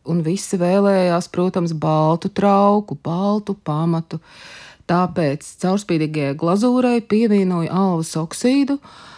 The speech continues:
un tā ieguva spožu baltu glazūru. Un keramikas izstrādājumi tika veidoti no fajansa masas, kas bija starposms starp mālu un porcelānu, un to apdedzināja pie mazliet zemākiem grādiem.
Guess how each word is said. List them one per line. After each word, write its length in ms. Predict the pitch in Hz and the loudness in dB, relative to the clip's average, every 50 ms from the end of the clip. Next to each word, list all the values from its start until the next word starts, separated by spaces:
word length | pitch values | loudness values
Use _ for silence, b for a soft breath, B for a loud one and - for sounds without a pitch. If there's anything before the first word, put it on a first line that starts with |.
| B B B B | B B B B
un 80 | 185 190 | -2 0
tā 220 | 190 220 226 247 254 214 | 2 4 4 4 4 4
ieguva 480 | 175 180 190 196 196 214 254 247 262 254 | 4 4 2 2 2 2 0 0 0 -2
spožu 560 | - - _ - 190 220 233 254 254 226 226 | -4 -8 _ -2 0 2 2 2 2 2 0
baltu 480 | 190 156 160 175 175 180 196 - 233 202 | 0 0 0 0 0 -2 -2 -2 0 0
glazūru. 720 | 220 233 233 233 208 160 147 151 131 104 110 117 - - - _ _ _ _ _ _ B B B B B B B B B | 2 2 2 2 0 0 -2 -4 -4 -6 -8 -10 -12 -14 -16 _ _ _ _ _ _ B B B B B B B B B
Un 80 | 175 | -2
keramikas 540 | 165 - 226 254 254 220 190 175 - 175 - | 2 4 4 4 6 4 2 2 0 -4 -4
izstrādājumi 920 | - 240 240 - - 233 240 240 240 226 233 233 233 226 220 214 208 202 196 196 | -2 -2 -2 -2 -2 0 2 2 2 2 2 2 2 4 4 4 2 2 0 0
tika 380 | - 233 214 - - 214 196 175 - | 0 -2 -2 0 -2 -2 -2 -2 -2
veidoti 480 | 160 165 165 165 175 185 185 196 - 202 | -2 -2 0 0 0 0 0 0 0 0
no 140 | 208 214 202 180 - | 2 2 0 0 -2
fajansa 560 | - 185 190 196 180 165 160 165 - - 160 | -2 0 0 2 0 0 -2 -4 -4 -4 -4
masas, 720 | 156 156 143 147 - - - 247 262 254 - - - - - - | -2 -2 -2 -4 -6 -4 -4 -4 -6 -6 -8 -12 -14 -12 -6 -2
kas 140 | 220 220 185 | -2 -2 -2
bija 300 | 175 170 190 202 190 175 | 0 0 0 2 2 0
starposms 920 | 175 - - - - 262 302 294 294 - - 165 147 131 151 - - 156 - - | -2 -6 -6 -2 0 2 2 2 0 -4 -6 -4 -4 -4 -6 -6 -8 -10 -10 -8
starp 240 | - - - - - 180 | -10 -10 -10 -4 -2 0
mālu 400 | 185 190 196 202 214 220 208 180 | 0 2 2 2 2 2 2 0
un 80 | 156 160 | -2 -2
porcelānu, 800 | - - 190 185 - - - 156 151 139 135 135 147 160 165 B B B B B B B B B B | -2 -2 -4 -4 -4 -8 -10 -8 -8 -8 -8 -8 -8 -10 -12 B B B B B B B B B B
un 120 | - 185 - | -2 2 4
to 80 | 202 180 170 175 | 4 4 4 4
apdedzināja 640 | 214 247 247 277 233 240 233 220 208 190 180 170 | 4 2 2 0 2 2 2 4 4 2 0 0
pie 140 | - 165 165 165 | -2 -2 0 2
mazliet 380 | 190 240 240 247 208 196 175 170 | 2 2 2 2 2 2 2 2
zemākiem 540 | 196 233 269 269 240 233 202 226 226 226 202 | 0 2 2 2 2 2 2 0 0 0 0
grādiem. 600 | 185 170 160 160 160 165 165 165 160 156 160 170 | 0 -2 -2 -2 -2 -2 -2 -2 -2 -2 -2 -4